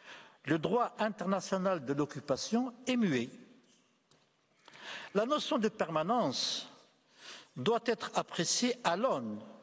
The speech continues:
du contexte factuel de la situation en deux mille quatre, que la Cour n'a pas manqué de préciser. Ainsi, au paragraphe soixante-neuf de l'avis, la Cour s'est référée,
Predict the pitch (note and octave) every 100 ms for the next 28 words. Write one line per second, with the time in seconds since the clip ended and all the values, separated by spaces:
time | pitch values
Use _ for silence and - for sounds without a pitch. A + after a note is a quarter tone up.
0 | - - _ _ C3 E3 F3 D#3+ - B3+
1 | - - B3+ - - C#3 C3 G3+ C4+ -
2 | - - - _ _ _ _ _ C#3 C#3
3 | - D#3+ - D#3 - F#3 A#3+ B3+ - -
4 | - - _ _ _ _ _ _ _ A2
5 | A#2 A#2+ F#3 - - - - - - -
6 | - - - - C4+ - - B3 A3+ -
7 | D#4+ B3+ - A3 - D3+ - G2+ F#2+ -
8 | - _ - _ _ _ _ _ _ C#4
9 | C#4 - G3+ G#3 A#3 A3 F#3 C#4 A3 -
10 | B3+ - G#3 - C#3+ A#2 - - - -
11 | _ - C3 C#3+ D3 F#3+ C#4 - - -
12 | - - - - - - F3+ - C#4+ C4
13 | - A#3 G3 - D#3+ D3 A3+ C#4